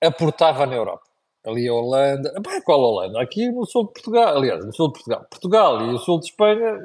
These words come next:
são a mesma coisa, e ali o norte da Galiza também. Bom, então,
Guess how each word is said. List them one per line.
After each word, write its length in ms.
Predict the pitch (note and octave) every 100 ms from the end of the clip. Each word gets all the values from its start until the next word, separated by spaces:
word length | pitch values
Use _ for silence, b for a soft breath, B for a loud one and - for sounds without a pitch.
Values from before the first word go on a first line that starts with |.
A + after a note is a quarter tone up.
| F#3+ - _
são 140 | G#3
a 20 |
mesma 300 | F3+ C3+ B2+
coisa, 260 | G2 F2 C3
e 40 | C#3
ali 240 | C#3+ D3
o 80 | C#3
norte 280 | C3+ B2 -
da 80 |
Galiza 380 | A#2 A2+ A#2+ A2
também. 200 | - - _ _ _ _ _ _ -
Bom, 260 | F3+ B2+ - - _ _ _ _ _ _ -
então, 420 | A3+ C#4+ C#4 G#3